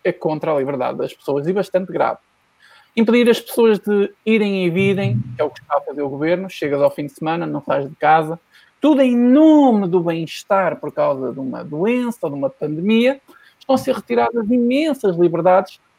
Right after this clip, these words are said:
que não estão provadas que têm eficácia. Se não está provado que têm eficácia, o povo continua a, a, a respeitar essas, essas indicações, exatamente como fez o povo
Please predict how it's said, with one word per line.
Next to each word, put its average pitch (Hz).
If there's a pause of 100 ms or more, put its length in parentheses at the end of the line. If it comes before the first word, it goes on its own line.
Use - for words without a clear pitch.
(120)
que 349
não 269
estão 254
provadas 254
que -
têm 262
eficácia. 254 (760)
Se -
não 311
está 349
provado 175
que -
têm 208
eficácia, 247 (680)
o 220
povo 277
continua 202
a, 156
a, - (880)
a 196
respeitar 190
essas, 175
essas 165
indicações, 175 (320)
exatamente 269
como 269
fez 269
o 269
povo 269